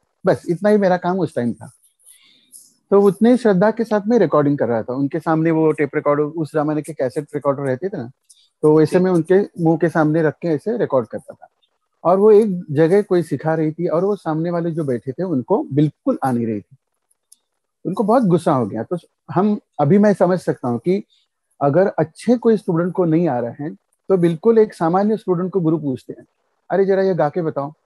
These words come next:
Speaker 1: और वो बिल्कुल बिना दिक्कत गाता है। फिर वो जो अच्छा सीखने वाला है वो जरा और ध्यान देके गाने की चेष्टा करता है।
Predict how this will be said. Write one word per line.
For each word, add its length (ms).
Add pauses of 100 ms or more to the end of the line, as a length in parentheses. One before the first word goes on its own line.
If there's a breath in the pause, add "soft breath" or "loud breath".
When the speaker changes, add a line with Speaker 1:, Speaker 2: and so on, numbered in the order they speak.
(380)
Speaker 1:
और 100
वो 140
बिल्कुल 300
बिना 260
दिक्कत 280
गाता 300
है। 120 (560)
फिर 140
वो 240
जो 140
अच्छा 380
सीखने 320
वाला 180
है 60
वो 340 (140)
जरा 180
और 240
ध्यान 320
देके 240
गाने 420
की 120
चेष्टा 460
करता 320
है। 80